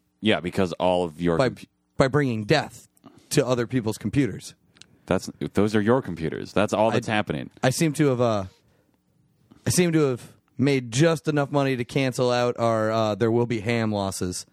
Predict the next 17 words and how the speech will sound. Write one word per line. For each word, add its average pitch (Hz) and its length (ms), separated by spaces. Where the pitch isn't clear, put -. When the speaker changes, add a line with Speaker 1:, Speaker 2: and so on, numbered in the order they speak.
Speaker 2:
Looks 131 160
like, 123 260
looks 123 160
like 131 160
How 123 140
Could 120 200
This 113 100
Show 127 180
Be 110 140
Bad 110 360
is 98 240
worth 110 300
exactly 110 400
zero 107 340
dollars 98 380
right 90 140
now. 87 200